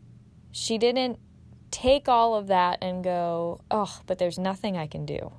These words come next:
She took all of that and all that adversity and all those people looking down on her and all that "you're different and so you can never do anything and you're too young, you can never do anything." She took that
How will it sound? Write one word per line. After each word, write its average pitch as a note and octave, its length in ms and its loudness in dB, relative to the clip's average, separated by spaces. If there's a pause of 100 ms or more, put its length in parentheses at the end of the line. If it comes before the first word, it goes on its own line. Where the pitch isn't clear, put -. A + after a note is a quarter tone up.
(840)
She - 220 -6
took D4 360 2
all C#4 280 6
of G3 140 0
that D#3+ 260 0
and F3+ 100 -4
all F#3 160 2
that F#3 160 0
adversity E3 640 -2
and D#3+ 100 -6
all F3+ 280 0
those G3 220 -4
people G#3 400 -6
looking F#3+ 320 -4
down D#3 260 -8
on E3 160 -8
her D3+ 340 -6
and E3 160 -8
all E3+ 380 -2
that E3 340 -4
"you're E3+ 200 -4
different E3+ 640 -6
and D#3 180 -8
so D#3 380 -4
you D3+ 200 -8
can E3+ 140 -6
never E3+ 240 -4
do D#3+ 300 -6
anything D#3+ 480 -8
and D#3+ 100 -8
you're D#3+ 80 -8
too F3+ 220 -6
young, E3 420 -4
you E3+ 80 -8
can E3+ 140 -8
never E3 180 -6
do D#3 260 -6
anything." D#3 360 -6
She - 160 -10
took - 320 -6
that F3 380 -2